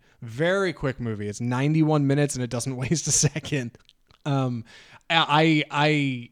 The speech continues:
I was surprised at how fast we moved through, like, the school year in, like, an hour and a half, or it's, like, I don't know,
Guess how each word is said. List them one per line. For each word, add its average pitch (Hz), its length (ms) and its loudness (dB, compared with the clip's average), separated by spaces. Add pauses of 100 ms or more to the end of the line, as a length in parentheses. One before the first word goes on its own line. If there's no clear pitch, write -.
I 156 40 -8
was 151 180 2
surprised 147 520 4
at 131 60 0
how 131 160 2
fast 135 460 -2
we 135 80 2
moved 127 240 2
through, 127 80 2
like, 117 220 -4
the 120 100 -4
school 123 260 -2
year 165 400 0
in, 131 200 0
like, 113 200 -4
an 117 100 -2
hour 113 380 -4
and 113 80 -4
a 110 60 -6
half, 110 360 -6
or 190 80 -4
it's, 190 140 -6
like, 123 140 -2 (360)
I 127 60 -14
don't 117 100 -10
know, 104 220 -10